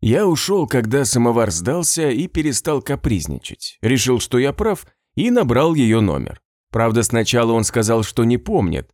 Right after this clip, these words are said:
но я не поверил. Он знал этот номер наизусть, и даже код города, и всего остального. Тогда же набрал через ту спутниковую трубку.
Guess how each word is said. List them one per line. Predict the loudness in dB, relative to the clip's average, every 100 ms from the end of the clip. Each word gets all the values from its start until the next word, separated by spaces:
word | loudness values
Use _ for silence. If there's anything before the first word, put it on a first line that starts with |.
| _ -10
но | -2
я | 2
не | 2
поверил. | 2 0 0 -6 -12 -18 _ -4
Он | 0 0
знал | 2 2 2
этот | 0 -2 -2
номер | 0 0 2
наизусть, | 2 2 0 -2 -2 -10 _ _ -8
и | -2
даже | 0 0 0
код | 0 0
города, | 2 2 2 -2 -6
и |
всего | 0 2 4
остального. | 2 2 2 2 -2 -8 -18 _ _ -2
Тогда | -2 2 2 2
же | 2
набрал | 2 2 0 0 -2
через | 0 2 0
ту | 0 0
спутниковую | 0 0 0 0 0 0 2
трубку. | 0 -2 -6 -16